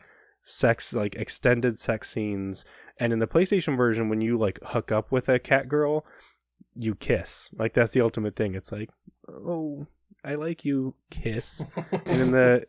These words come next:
Speaker 1: in the Steam eighteen plus version, you do everything multiple times. Like, it's so raunchy. But what, my point in bringing this up is to tie it into what we're talking about with, like, the Japanese and age thing, because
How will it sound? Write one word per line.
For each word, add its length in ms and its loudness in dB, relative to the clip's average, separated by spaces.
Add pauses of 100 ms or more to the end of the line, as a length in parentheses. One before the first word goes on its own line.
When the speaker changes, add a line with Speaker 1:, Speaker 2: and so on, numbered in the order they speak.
(140)
Speaker 1:
in 180 0
the 400 4 (920)
Steam 480 2
eighteen 360 0
plus 220 0
version, 440 0
you 100 0
do 200 2 (640)
everything 720 2 (160)
multiple 440 2
times. 460 0
Like, 160 0
it's 160 0
so 440 6
raunchy. 600 0 (340)
But 320 6 (800)
what, 240 0
my 160 4
point 280 4
in 80 2
bringing 240 4
this 180 0
up 220 6
is 140 -2
to 120 -4
tie 200 2
it 120 4
into 240 -2
what 120 4
we're 80 4
talking 280 0
about 160 2
with, 140 -8
like, 120 -2
the 80 -6
Japanese 500 0
and 100 -8
age 280 -2
thing, 200 -2
because 520 -2